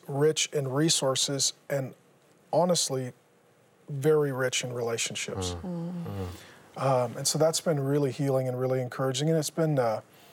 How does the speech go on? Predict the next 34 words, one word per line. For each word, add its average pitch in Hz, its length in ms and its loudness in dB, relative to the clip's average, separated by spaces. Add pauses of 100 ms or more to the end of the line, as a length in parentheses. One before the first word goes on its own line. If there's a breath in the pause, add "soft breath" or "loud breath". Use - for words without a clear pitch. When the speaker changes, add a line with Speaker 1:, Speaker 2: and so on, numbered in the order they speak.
(180 loud breath)
Speaker 1:
it's 196 80 -2
been 254 140 4
actually 202 220 0
really 160 180 2
enjoyable. 131 560 -4 (200)
Speaker 2:
That's - 200 -2
great. 98 420 4
I 95 160 4
mean, 92 80 4
in 92 80 4
the 90 100 4
tough 107 300 0
times, 107 400 0
we 101 120 4
all 104 180 2
need 101 240 2
hope, 113 260 0 (800 loud breath)
and, 87 260 2
uh, 87 260 2
it's 92 300 -4
wonderful 101 460 2
to 95 80 2
hear 101 180 4
you 104 200 4
experiencing 101 520 0
it 107 120 0
and 90 80 -2
living 104 300 4
it 98 100 4
out. 101 280 -2 (600 loud breath)
There 117 160 6
are 127 160 2
other 143 160 4
people 110 400 0